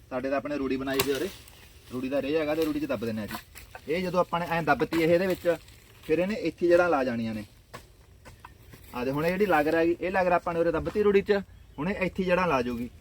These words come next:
ਉੱਧਰੋਂ ਬੇਲ ਸੱਕ ਚਾਹੇ ਸੁੱਕੇ ਜਾਵੇ, ਚਾਹੇ ਸਾਰੀ ਬੇਲ, ਪਰ ਇਹ ਲਾਗਰ ਨੇ ਇੱਥੇ ਜੜ੍ਹਾਂ ਲਾ ਦੇਣਾ, ਇਹ ਗਾਹਾਂ ਦੀ ਗਾਹਾਂ ਹਰੀ ਰਹੂਗੀ। ਐਵੇਂ ਜਿੱਕ ਜਿਹੜੀਆਂ ਇੱਧਰਲੀਆਂ ਲਾਗਰਾਂ ਨੇ, ਇਹ ਵੀ ਆਪਾਂ ਨੇ ਸਾਰੀਆਂ ਵਿੱਚ ਦੱਬ ਦੇਣੀਆਂ ਨੇ।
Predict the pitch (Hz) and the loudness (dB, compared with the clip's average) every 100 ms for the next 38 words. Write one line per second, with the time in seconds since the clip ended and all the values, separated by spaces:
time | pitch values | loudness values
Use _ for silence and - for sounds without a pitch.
0 | - - 156 151 208 185 180 196 - 180 | -20 -4 -2 4 6 6 6 4 0 0
1 | 180 180 156 208 196 151 151 165 170 165 | 0 0 0 4 6 6 4 2 0 0
2 | 170 196 180 185 185 - - 151 160 170 | 2 4 2 0 -4 -12 -8 -2 0 2
3 | 208 202 180 180 - 185 180 156 160 185 | 4 4 2 -2 -4 -4 0 0 0 2
4 | 208 180 160 165 175 180 170 156 170 135 | 2 4 2 2 4 4 4 6 4 2
5 | 113 110 113 - - - - 156 170 156 | -2 -6 -10 -16 -20 -14 -8 -4 -4 -6
6 | 180 202 185 175 196 180 170 175 160 139 | -4 -2 0 0 2 2 2 0 -4 -2
7 | 170 160 151 151 151 175 156 147 139 139 | -2 -2 -6 -4 -2 -4 -4 -4 -2 0
8 | 143 147 117 | 0 -2 -4